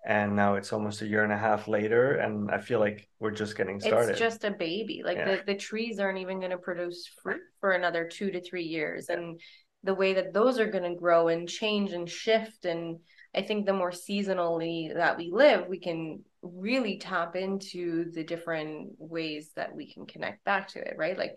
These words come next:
Speaker 2: winter is for slowing down, spring is for regeneration and growth, and then summer is really for, like,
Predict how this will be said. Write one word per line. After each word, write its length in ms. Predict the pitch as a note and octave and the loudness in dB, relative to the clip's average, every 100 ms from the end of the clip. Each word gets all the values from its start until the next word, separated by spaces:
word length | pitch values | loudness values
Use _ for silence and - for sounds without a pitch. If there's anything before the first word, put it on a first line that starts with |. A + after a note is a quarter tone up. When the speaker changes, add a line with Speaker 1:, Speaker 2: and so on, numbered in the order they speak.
| _ _ | _ _
Speaker 2:
winter 400 | F3 D#3 - F3+ | -10 -10 -6 -6
is 160 | F3+ | -6
for 140 | - G3+ | -4 -6
slowing 420 | G3+ A3+ A3+ A3 | 2 4 4 4
down, 400 | A3+ G#3+ F3 D#3 | 6 8 6 4
spring 400 | F3 - F#3 F3 | -6 -4 -2 0
is 140 | F3 - | -4 -4
for 120 | F#3 | -6
regeneration 800 | F3+ F#3 G3+ G3+ G3+ G#3 G#3 G#3+ | -4 -4 2 4 4 0 -2 -2
and 200 | G#3+ G#3+ | -2 -2
growth, 520 | G#3 B3 G3 F3 F3+ | 4 6 6 4 -2
and 140 | F3+ F3 | -6 -2
then 180 | E3 E3+ | -2 -2
summer 340 | - F#3 F#3 | -2 0 0
is 160 | F3+ F3+ | 0 -2
really 280 | F3+ F3+ | -2 -2
for, 320 | F3+ - F3+ F3+ | -4 -2 -2 2
like, 380 | D#3 - - | 0 0 -8